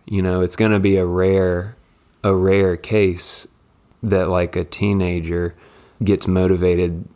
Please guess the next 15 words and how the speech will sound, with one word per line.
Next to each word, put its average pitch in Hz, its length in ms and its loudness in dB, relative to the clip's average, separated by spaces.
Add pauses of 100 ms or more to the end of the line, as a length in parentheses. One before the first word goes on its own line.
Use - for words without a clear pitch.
by 90 260 0
hearing 90 500 0
that 82 260 -2 (240)
meditation 92 640 0
practice 87 460 -2
could - 200 -4
help 90 300 -2
them 85 220 0
discern 85 760 -2 (100)
the 92 140 -2
nature 87 440 0
of 85 100 -6
reality. 82 800 -2
<laughs> - 360 -4 (1400)
Um, 92 640 0